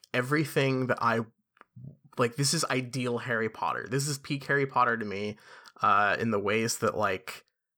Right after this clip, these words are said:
um, the Midnight Duel, uh, and,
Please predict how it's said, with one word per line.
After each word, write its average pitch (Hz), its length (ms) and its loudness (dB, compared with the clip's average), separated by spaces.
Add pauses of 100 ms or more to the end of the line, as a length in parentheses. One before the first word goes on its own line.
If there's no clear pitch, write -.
(120)
um, 92 720 0 (380)
the 117 140 0
Midnight 113 400 2
Duel, 113 580 2 (380)
uh, - 800 0 (100)
and, 104 460 -6